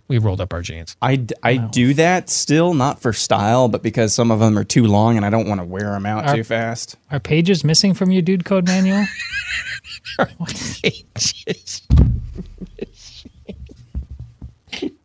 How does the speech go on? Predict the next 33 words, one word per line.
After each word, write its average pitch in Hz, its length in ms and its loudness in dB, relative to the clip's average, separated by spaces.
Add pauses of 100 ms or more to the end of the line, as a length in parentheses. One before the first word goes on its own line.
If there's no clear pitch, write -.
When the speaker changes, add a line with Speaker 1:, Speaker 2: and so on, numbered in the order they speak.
(960)
Speaker 1:
That 156 160 2
was 135 140 2
funny. 143 360 4
<laughs> - 60 -18 (760)
That 202 120 -2
was 202 160 -4
funny. 160 260 -4 (560)
No, - 180 2
man, 190 200 6
we, 220 100 2
you 180 160 0
guys, 214 240 2
you, 196 120 0
you 202 140 0
didn't 196 180 -2
have 180 120 2
the 175 140 2
acid 143 340 2
wash 131 500 4
Guess 139 300 4
jeans. 151 400 2
You 147 80 4
guys 143 120 2
didn't 143 120 0
wear 147 100 2
those 151 200 0
in 151 60 -2
high 151 160 0
school? - 180 -6
Speaker 2:
What 156 100 -2
is 113 240 -6
acid 107 540 -10
washed? - 560 -20